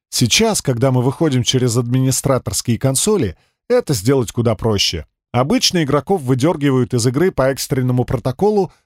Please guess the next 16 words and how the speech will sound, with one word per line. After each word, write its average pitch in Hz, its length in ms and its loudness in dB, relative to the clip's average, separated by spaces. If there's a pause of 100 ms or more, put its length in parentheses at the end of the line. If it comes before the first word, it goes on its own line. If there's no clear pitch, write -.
только 226 340 0
извне. 139 480 -2 (320)
Например, 143 560 2 (180)
когда 143 240 2
обнаруживаются 147 800 0
какие-то 135 460 0
неполадки 127 540 0
с - 120 -6
модемом. 120 480 -2 (480)
Самому 139 540 2
же 127 160 2
изнутри 131 480 0
игры 170 400 0
инициировать 135 800 0
такую 139 260 0
процедуру — 165 720 0